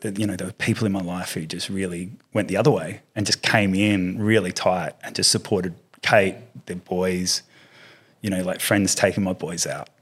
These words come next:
for the day. You know, that stuff mattered more than necessarily even just a text to me. Um, but yeah, I started, I started really kind of, um,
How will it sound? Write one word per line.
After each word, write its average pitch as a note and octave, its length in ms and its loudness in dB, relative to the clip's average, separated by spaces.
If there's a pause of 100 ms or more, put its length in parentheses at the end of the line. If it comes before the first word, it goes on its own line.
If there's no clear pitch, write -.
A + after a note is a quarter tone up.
for - 140 -2
the F2+ 120 -6
day. D2+ 520 -12
You G#2+ 80 -4
know, E2+ 140 -6
that - 220 0
stuff - 320 0
mattered E2 320 -6 (280)
more F2+ 160 0
than F2+ 180 -2
necessarily F#2+ 600 0
even F#2+ 160 -4
just - 180 -6
a - 40 -8
text - 360 -2
to - 60 -6
me. F#2 340 -4 (140)
Um, F#2 360 -2 (840)
but G2+ 320 4
yeah, G#2+ 160 8
I G2+ 60 8
started, G#2 500 4 (240)
I G#2+ 60 2
started G2+ 500 6
really G2+ 540 2
kind F#2+ 280 -2
of, F#2 360 -8
um, E2 480 -6